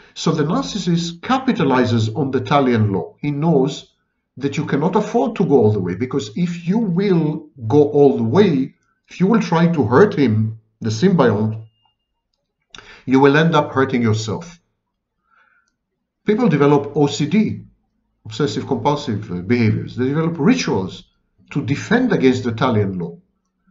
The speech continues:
They hate the narcissist. They want the narcissist dead, metaphorically at least, and many of them want him dead, period, not metaphorically.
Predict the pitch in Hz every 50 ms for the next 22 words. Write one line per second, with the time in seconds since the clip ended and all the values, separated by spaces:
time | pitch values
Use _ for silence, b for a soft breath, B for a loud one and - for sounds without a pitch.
0 | _ _ _ _ _ _ _ _ - 113 139 127 107 131 165 226 - 180 170 127
1 | 113 107 101 92 - 101 87 - 101 110 110 - - _ _ _ - 123 123 127
2 | 165 208 190 180 147 135 123 107 110 110 110 117 107 107 - - 120 107 98 -
3 | - 110 107 104 104 107 - - 139 139 123 101 110 107 95 87 85 - - 92
4 | 113 - - 101 98 101 98 110 127 - 123 123 135 139 131 120 113 101 95 104
5 | 101 95 92 95 113 120 117 107 107 110 107 95 b b b b _ 107 117 110
6 | 107 110 - - 120 110 95 90 87 87 90 - - b b b b b - 131
7 | 131 107 107 92 - 87 - 90 80 80 85 - - 110 110